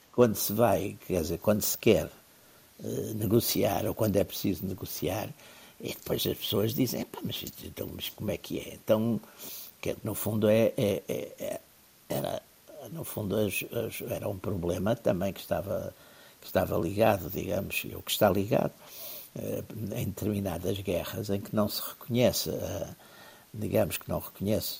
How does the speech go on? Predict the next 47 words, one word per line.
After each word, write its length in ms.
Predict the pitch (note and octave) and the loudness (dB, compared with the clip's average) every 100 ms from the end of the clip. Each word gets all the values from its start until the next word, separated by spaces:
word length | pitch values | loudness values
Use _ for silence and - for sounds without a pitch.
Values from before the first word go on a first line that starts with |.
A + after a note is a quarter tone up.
| - | -8
não 160 | G#2 | -6
se 140 | - - | -6 -8
reconhece 720 | - - - G#2+ F#2 - G#2 - - - - - | -8 -8 -2 0 0 -2 -8 -12 -20 -20 -20 -8
o 160 | - G2+ | -6 -4
estatuto 760 | - - G2 - A#2+ G2 - | -2 0 0 2 2 2 -4
do 480 | D#2 D2 - F#2+ G2+ | -8 -8 -10 -2 0
inimigo, 680 | F#2 F2 E2+ F#2 G2+ G#2 - - - - - - | 2 0 -2 -6 -4 -4 -6 -12 -20 -20 -20 -8
e 60 | A#2+ | -8
depois 280 | - A#2 B2+ | 4 4 4
um 120 | B2+ | 4
dia, 160 | A#2+ - | 4 2
quando 180 | A2 A2 | 2 0
é 60 | |
preciso 280 | - - F#2+ - | 2 -2 -2 0
<laughs> 40 | |
mesmo 160 | B2+ - | 0 0
falar 400 | - - A#2 G2+ | 0 4 6 4
com 180 | - F2 | 2 2
eles, 280 | F2+ G#2 A2 | 4 4 4
é 80 | D#3 | 4
muito 180 | E3 - | 2 0
complicado, 580 | F#3+ A3+ G3 - D3+ - - - - | 0 0 4 4 4 0 -16 -18 -2
porque 220 | G2+ A2+ | 4 6
então 220 | G#2+ B2+ | 10 8
para 180 | B2 B2+ | 10 8
isso 220 | C3 - | 6 6
tem 160 | D3 C#3 | 4 6
que 60 | |
se 120 | - | 4
mudar 340 | C#3+ B2+ C3 C3+ | 6 10 12 12
o 60 | |
governo 440 | B2 A#2 C3 A#2+ A#2 | 10 8 8 8 4
que 80 | - | -2
está 340 | - A#2+ A#2+ - - - - | 4 6 6 0 -14 -20 0
para 100 | C3 | 6
ir 80 | B2+ | 6
poder 340 | - A#2+ C3 C3 | 6 6 8 8
ir 60 | |
falar, 320 | B2+ - - A#2+ | 6 6 8 8
porque 240 | - - | 6 -2
os 80 | - | 0
que 80 | - | 0
estão 280 | - C3+ | 6 8
já 160 | C3+ B2+ | 8 6
não 140 | C3 B2+ | 4 4
podem 380 | B2+ A#2+ C3 | 6 6 4
dizer, 320 | C3+ C3 A2+ | 2 4 2